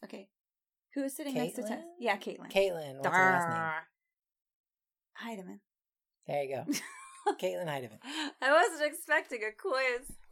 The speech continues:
Speaker 2: Yes.
Speaker 1: But yeah, our makeup artist super slayed. So hard this year. And then all our street team members and Mackenzie and her artwork with the, uh, with the comic book. I mean, just so much awesome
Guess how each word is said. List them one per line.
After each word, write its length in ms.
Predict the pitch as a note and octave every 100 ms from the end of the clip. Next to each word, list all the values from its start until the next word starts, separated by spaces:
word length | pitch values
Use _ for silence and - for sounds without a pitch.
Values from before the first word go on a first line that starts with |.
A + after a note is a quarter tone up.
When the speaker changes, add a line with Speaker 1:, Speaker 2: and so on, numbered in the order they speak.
| -
Speaker 2:
Yes. 600 | F#3 E3 G3+ D#3 C#3 - - -
Speaker 1:
But 100 | G#3+
yeah, 100 | G3
our 140 | G3
makeup 280 | G#3 G3+ F#3+
artist 320 | F3+ F3 F3 - - - - - - - -
super 320 | F#3 E3+ F3
slayed. 460 | - D#3+ D#3 D#3 - _
So 320 | - - F#3 F3
hard 260 | F3 -
this 180 | - -
year. 240 | - - A3 _ _ _ _
And 140 | A3 G#3+
then 100 | F#3+
all 140 | F3+
our 140 | E3+
street 320 | E3+ - G#3+ G3+
team 220 | G3+ F#3+
members 680 | F#3+ F3+ F#3 F3 F3 E3+ - _ _ _ -
and 320 | F#3 F3 E3+
Mackenzie 540 | F3 F3 A3+ G3+ G3 F#3
and 100 | F3+
her 120 | F3+
artwork 420 | F3+ F#3 F3+ - F3+
with 120 | F3 -
the, 160 | E3 D#3+
uh, 240 | D#3 D#3+ - _ _
with 100 | F#3
the 80 | -
comic 360 | - B3 A3+ -
book. 300 | G#3 G3 - _ _ _ _ _ _ F#3+
I 60 |
mean, 480 | F#3 F3+ E3+ D#3+ D#3+ _ -
just 200 | F#3 - _ _ _ _
so 260 | - - F#3
much 180 | F3
awesome 460 | F#3 E3 D#3+ F3+ F#3+